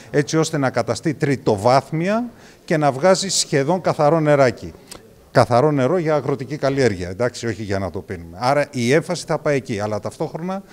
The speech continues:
έχουμε σχεδιάσει έργα τα οποία έχουν να κάνουν με την, ε, ε, ο-, οδοποιία, ε, με τον, ε, ηλεκτροφωτισμό,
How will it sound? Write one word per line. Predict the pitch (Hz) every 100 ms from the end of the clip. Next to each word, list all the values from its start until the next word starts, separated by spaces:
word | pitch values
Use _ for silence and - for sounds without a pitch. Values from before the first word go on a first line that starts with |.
| - -
έχουμε | 131 156 143
σχεδιάσει | - 113 117 131 - 113
έργα | 123 110 110
τα | 101
οποία | 101 120
έχουν | 120 120 110
να | 101
κάνουν | 123 117 110 101 98
με | 101
την, | 107 101 101
ε, | 98 98 95 -
ε, | 110 101 95 92 -
ο-, | 113 110
οδοποιία, | 117 95 90 98 101 139 190 202 - - -
ε, | 123 127
με | 123
τον, | 117 117 113
ε, | 107 98 101
ηλεκτροφωτισμό, | 127 113 - 107 - 101 101 90 123 156 190